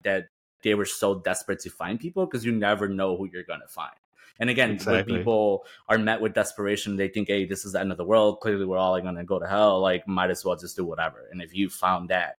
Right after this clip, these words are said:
Speaker 1: group of people, even though he was quite prepared, though, like, he, he did have a good way of vetting these people. Like, clearly,
Speaker 2: Yeah.
Speaker 1: he was in full riot gear, or I guess somewhat riot gear and the shield and stuff like that, which that was a great scene of just them kinda going up the tower and then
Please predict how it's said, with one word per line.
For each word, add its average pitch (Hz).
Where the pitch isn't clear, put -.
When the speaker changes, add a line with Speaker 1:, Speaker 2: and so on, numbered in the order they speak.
Speaker 1:
group 95
of -
people, 123
even 175
though 143
he 117
was 135
quite -
prepared, 113
though, 90
like, 95
he, 120
he 117
did 117
have 110
a 101
good 104
way 98
of 92
vetting 92
these 120
people. 143
Like, 95
clearly, 123
Speaker 2:
Yeah. 95
Speaker 1:
he 117
was 117
in 113
full 127
riot 107
gear, 113
or 104
I 95
guess 98
somewhat 101
riot 101
gear 98
and 95
the 90
shield 101
and 90
stuff -
like 87
that, 87
which 98
that 147
was 165
a -
great 113
scene 110
of 95
just 98
them 101
kinda 95
going 92
up 92
the 90
tower 90
and 87
then 82